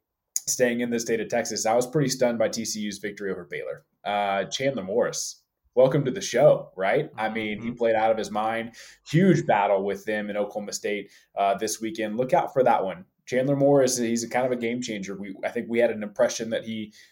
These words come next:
Speaker 1: uh, could do that during his time in Norman. He's showing off down there in Fort Worth. So, um, but I am curious, Tyler, to get your thoughts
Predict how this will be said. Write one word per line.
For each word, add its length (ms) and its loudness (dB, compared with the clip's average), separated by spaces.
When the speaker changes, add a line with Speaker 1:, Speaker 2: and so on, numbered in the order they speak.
Speaker 1:
uh, 220 0
could 280 2
do 160 2
that 240 4
during 180 0
his 140 -4
time 260 0
in 80 -2
Norman. 400 -2
He's 220 -8
showing 320 0
off 180 -2
down 160 0
there 120 -6
in 60 -10
Fort 260 -4
Worth. 280 -4
So, 280 -2
um, 520 0
but 160 4
I 120 2
am 140 0
curious, 340 2
Tyler, 500 2
to 80 -8
get 80 -2
your 100 -4
thoughts 640 0